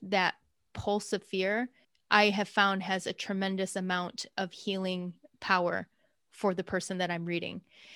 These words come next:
And it's not like that little piece of them integrates and then tomorrow they're fine.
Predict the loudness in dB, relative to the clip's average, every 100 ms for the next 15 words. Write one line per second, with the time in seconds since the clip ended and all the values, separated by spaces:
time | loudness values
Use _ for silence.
0 | -20 -6 4 4 4 6 4 6 4 2
1 | -2 4 6 6 4 0 0 -2 -2 0
2 | -2 -2 -2 -4 -4 0 2 0 -2 -4
3 | -4 -4 -4 0 0 0 -4 -6 0 0
4 | 0 -4